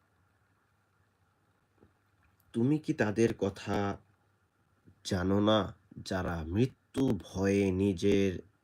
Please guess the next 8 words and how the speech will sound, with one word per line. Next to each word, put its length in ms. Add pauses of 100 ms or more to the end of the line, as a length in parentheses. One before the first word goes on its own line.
(140)
ঘরবাড়ি 600
ছেড়ে 340
গিয়েছিল? 540 (600)
তাদের 360
সংখ্যা 480
ছিল 300
হাজার 500
হাজার। 460